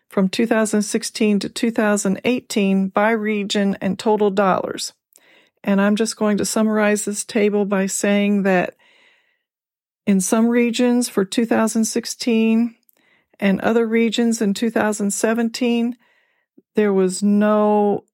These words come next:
program awards. Either they didn't apply for the, um,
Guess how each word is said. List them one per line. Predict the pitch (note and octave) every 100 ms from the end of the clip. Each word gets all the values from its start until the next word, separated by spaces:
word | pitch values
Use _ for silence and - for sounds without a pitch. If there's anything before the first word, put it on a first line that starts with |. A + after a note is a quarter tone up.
| _ _ _ _ _ _ _
program | - G#3+ F#3+ F#3 F3
awards. | E3+ E3 E3 - - - - - _ _ -
Either | G3+ F#3+ F3+
they | F3 F3
didn't | F#3 G3+ G3 F#3+ F#3
apply | - - A3 A3+ A3+ A3+ A#3
for | - A#3
the, | A#3 A3+ A3+ A3+ _ _ _ _ _ -
um, | G3+ G3 G3 F#3+ G#3